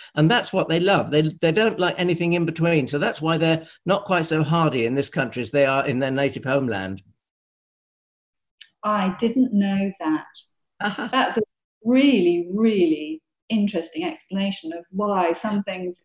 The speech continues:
Speaker 2: 'cause
Speaker 1: Mm.
Speaker 2: you, you look at it and think, "Well, we have very similar conditions in that we have summers and winters, so why isn't it working?" But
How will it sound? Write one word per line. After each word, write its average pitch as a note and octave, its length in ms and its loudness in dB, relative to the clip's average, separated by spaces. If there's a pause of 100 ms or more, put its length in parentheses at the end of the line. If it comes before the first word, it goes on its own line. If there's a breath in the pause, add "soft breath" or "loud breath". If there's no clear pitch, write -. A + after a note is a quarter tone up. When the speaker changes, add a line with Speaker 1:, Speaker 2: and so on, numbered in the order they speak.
Speaker 2:
'cause C#4+ 160 0
Speaker 1:
Mm. C#4 40 0
Speaker 2:
you, A#3 280 -6
you C4+ 80 2
look C#4 80 -4 (180)
at - 60 -6
it - 60 -4
and - 60 -12
think, A#3+ 160 -4
"Well, C4+ 140 2
we D#4 100 4
have A4 140 -4 (100)
very D#4+ 140 2
similar A#3 380 0
conditions G3+ 580 -4
in G#3+ 240 2
that G3 180 -2
we G#3+ 140 -4
have G3 300 -4 (240)
summers G3 420 0
and F#3 140 -2
winters, G#3 580 0 (460 soft breath)
so A3+ 180 4
why A#3+ 300 4
isn't A3+ 200 4
it A3 100 0
working?" C#4 600 -2
But - 140 -6